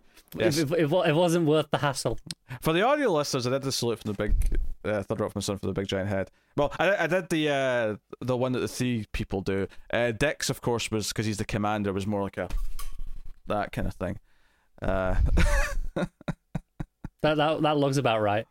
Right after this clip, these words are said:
Speaker 1: Yeah.
Speaker 2: Yes, yes. Of course, I don't quite have the body language of, of the master that is John Lithgow to really get
Speaker 1: You
Speaker 2: it
Speaker 1: do.
Speaker 2: across. Uh, I do have the hairline though to,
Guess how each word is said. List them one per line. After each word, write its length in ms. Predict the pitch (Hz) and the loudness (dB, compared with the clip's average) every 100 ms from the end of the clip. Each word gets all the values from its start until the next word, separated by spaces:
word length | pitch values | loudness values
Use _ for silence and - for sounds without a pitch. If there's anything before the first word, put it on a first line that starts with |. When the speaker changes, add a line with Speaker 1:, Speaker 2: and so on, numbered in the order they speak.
| - | -2
Speaker 1:
Yeah. 140 | 113 | 0
Speaker 2:
Yes, 360 | 107 107 - - _ _ - | 0 -2 -10 -16 _ _ -6
yes. 300 | 113 - - _ _ 131 | -4 -6 -10 _ _ -2
Of 140 | 170 | 0
course, 100 | 214 | 2
I 60 | 165 | 2
don't 140 | 180 - | 0 0
quite 180 | 147 | 0
have 160 | 135 120 | 0 -2
the 80 | 117 | 0
body 300 | 127 120 113 | 0 0 0
language 520 | 110 107 104 101 98 | 0 0 -2 -2 -2
of, 200 | 104 98 | -4 -2
of 180 | 101 101 | -4 -2
the 100 | 107 | 0
master 380 | 110 117 - 110 | 0 0 -2 -2
that 140 | 104 | -2
is 80 | 107 | 0
John 240 | - 107 98 | 2 2 0
Lithgow 360 | 107 - 95 90 | -2 -4 -6 -4
to 160 | - 104 | -4 -2
really 340 | 104 92 90 - _ _ _ - - _ | 0 -2 -4 -8 _ _ _ -20 -20 _
get 140 | - 120 | -4 0
Speaker 1:
You 80 | 156 | 2
Speaker 2:
it 60 | |
Speaker 1:
do. 100 | 135 | 2
Speaker 2:
across. 320 | 117 98 - - _ _ _ - | 0 -2 -8 -16 _ _ _ -8
Uh, 220 | - 110 110 - | -2 -2 -2 -4
I 80 | - | -2
do 80 | 233 453 | 2 2
have 80 | 453 | 2
the 100 | 370 | 0
hairline 460 | 233 233 143 110 101 | 0 0 0 0 0
though 240 | 95 82 _ - | -2 -4 _ -4
to, 220 | 143 127 | -2 0